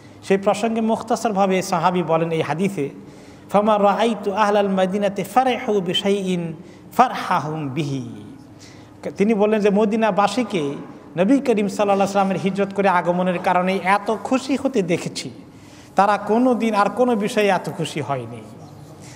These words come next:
তারা এত আনন্দিত হলেন হিজরতের কারণে। হাত্তা রাআইতুল ওয়ালাইদা ওয়াসসিবিয়ান ইয়াকুলুনা, "হাযা রাসূলুল্লাহ সাল্লাল্লাহু আলাইহি ওয়াসাল্লাম।" এবার তিনি বলেন, এমনকি আমি বাচ্চাদেরকে দেখেছি মদিনার রাস্তা রাস্তা, তারা বলতো,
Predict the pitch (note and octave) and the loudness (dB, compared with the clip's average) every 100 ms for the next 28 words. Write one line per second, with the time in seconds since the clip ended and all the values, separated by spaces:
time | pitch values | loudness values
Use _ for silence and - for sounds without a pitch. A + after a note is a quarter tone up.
0 | - - F#3+ G3 G3 A#3+ G#3 B3+ B3+ G#3+ | -4 2 4 4 2 2 2 2 2 2
1 | F3+ F3 D#3+ C#3+ B2 B2 - - - - | 0 2 2 0 -8 -14 -18 -20 -14 -6
2 | E3+ D#3 D3 C#3 C#3+ C3+ B2+ A#2+ A#2 - | -4 -2 -4 -4 -2 -2 -4 -12 -16 -20
3 | - - - G3+ G3+ G3+ F#3+ F3+ A3+ G3 | -20 -10 0 0 2 2 4 2 0 0
4 | G3+ F#3 F3 F3 G3 G3 F#3+ F3 F3 F3 | 0 2 2 4 4 2 0 0 0 -2
5 | - F3 F3+ F#3 F3+ F3+ F3+ F3 F3 F3+ | -4 -4 0 0 0 -2 -2 -4 -2 -2
6 | F3 E3+ E3 - - - F3 G3 F3+ E3 | 0 -2 -2 -8 -18 0 2 4 4 2
7 | D#3+ - E3 D#3+ D#3+ D#3 D#3 D3+ D#3+ D3+ | 2 -2 -2 -2 2 2 0 -4 -4 -4
8 | D3+ D#3 D3 D3+ C#3+ D3+ D3+ D3+ D3 D#3+ | -2 -2 0 -2 -2 -4 -2 -4 -2 -2
9 | D#3 D3 C#3 - - - - - - E3 | 0 0 -2 -12 -16 -20 -20 -20 -8 -2
10 | D#3 E3 - F3 E3 E3 F3 F3+ G3+ G3 | 0 0 0 0 2 4 4 2 0 0
11 | G3+ F#3+ G3 F#3+ F3 - B3 A3 G3+ G3 | 2 2 2 2 0 0 -2 0 -2 -2
12 | E3 D3+ D3 F3 D#3+ E3 E3+ E3 D#3+ D3 | -2 -4 -4 -4 -2 0 0 2 2 0
13 | D#3 - E3+ E3 E3 D#3 D#3+ D3+ D#3 C#3+ | -2 -2 -2 -2 -2 0 0 2 -2 0